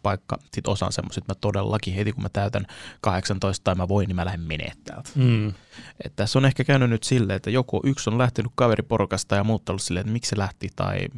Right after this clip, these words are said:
Speaker 1: en mulla, tai ne ei vaan ehkä mahdollisesti itekään päässyt pois, niin voiko tässä olla semmonen niinku pieni kateus siellä, semmonen,
Speaker 2: Mm.
Speaker 1: että toi nyt pääsi isoon kaupunkiin ja pääsi vaikka ehkä muuttaa omilleen tai mitä ikinä?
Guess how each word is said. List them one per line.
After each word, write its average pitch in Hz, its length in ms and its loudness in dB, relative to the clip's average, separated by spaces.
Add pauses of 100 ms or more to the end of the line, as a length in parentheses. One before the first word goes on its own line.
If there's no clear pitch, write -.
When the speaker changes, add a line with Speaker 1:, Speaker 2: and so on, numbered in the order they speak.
(220)
Speaker 1:
en 107 140 -4
mulla, 110 240 2
tai 101 200 0
ne 113 80 4
ei 110 80 2
vaan 135 140 2
ehkä 147 120 -2
mahdollisesti 160 320 0
itekään - 420 -4
päässyt - 420 -8
pois, 156 400 2
niin 120 180 -2
voiko 135 180 -4
tässä 151 200 -2
olla 147 140 0
semmonen 107 360 -4
niinku 104 300 -8
pieni 101 280 -4 (640)
kateus - 560 -2
siellä, 76 280 -6 (140)
semmonen, 113 360 2
Speaker 2:
Mm. 92 60 -2
Speaker 1:
että - 60 -10
toi 107 200 4
nyt 107 120 -6 (240)
pääsi 117 260 -2
isoon 101 280 -2
kaupunkiin - 520 -6
ja 104 60 -6
pääsi 104 240 -2
vaikka 107 200 -4
ehkä - 180 -6
muuttaa 107 460 -6
omilleen - 440 -4
tai - 120 -6
mitä - 200 -8
ikinä? - 300 -12